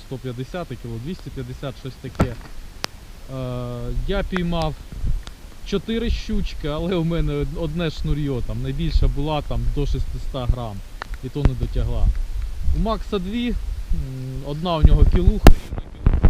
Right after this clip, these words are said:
і інша така грам сімсот. Ось, працювали самі різні приманки по типу, раки дуже добре сьогодні працювали, працювали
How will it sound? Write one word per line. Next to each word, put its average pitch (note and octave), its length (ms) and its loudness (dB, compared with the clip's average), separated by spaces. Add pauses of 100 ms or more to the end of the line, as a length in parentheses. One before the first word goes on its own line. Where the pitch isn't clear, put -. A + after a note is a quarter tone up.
(680)
і - 120 6
інша - 260 4
така - 180 -4
грам D3+ 320 10
сімсот. - 440 10 (1400)
Ось, - 480 8
працювали G#3+ 760 2 (680)
самі E3 240 6
різні C#3+ 420 -2 (120)
приманки D3+ 680 2
по D3+ 60 -6 (120)
типу, F3 320 -4
раки G3 380 -2 (160)
дуже - 200 -4
добре D#3+ 400 -4
сьогодні D3 300 -2
працювали, C#3+ 600 0
працювали C#3 640 -2